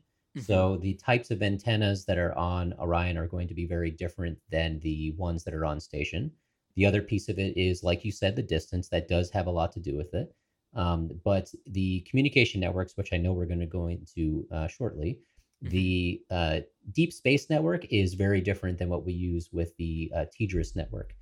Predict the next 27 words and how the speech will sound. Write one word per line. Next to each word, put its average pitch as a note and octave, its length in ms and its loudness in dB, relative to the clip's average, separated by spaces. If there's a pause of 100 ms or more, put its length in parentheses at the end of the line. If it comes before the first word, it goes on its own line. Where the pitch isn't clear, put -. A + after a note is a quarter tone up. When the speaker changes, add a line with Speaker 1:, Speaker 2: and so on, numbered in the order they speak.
(240)
Speaker 2:
So F2+ 240 4
deep B2 220 4
Speaker 1:
Mm. - 20 -10
Speaker 2:
space A#2 320 0
network G#2 360 2
is F2 120 2
a E2+ 80 2
very F#2 380 4
point-to-point, A2 840 0 (460)
uh, D#2 440 4 (120)
uh, E2 320 2 (160)
communication G#2 640 4
system F2 440 0
where E2+ 300 4
we're E2+ 380 -2 (240)
communicating A2+ 540 8
with G2+ 120 4
the F2 80 -4
spacecraft F#2+ 580 0
as E2+ 120 -8
long F2+ 180 0
as F2+ 120 -6
we E2+ 100 -2
have E2+ 260 0
line D#2+ 220 -4
of D#2+ 80 -8
sight. - 320 -2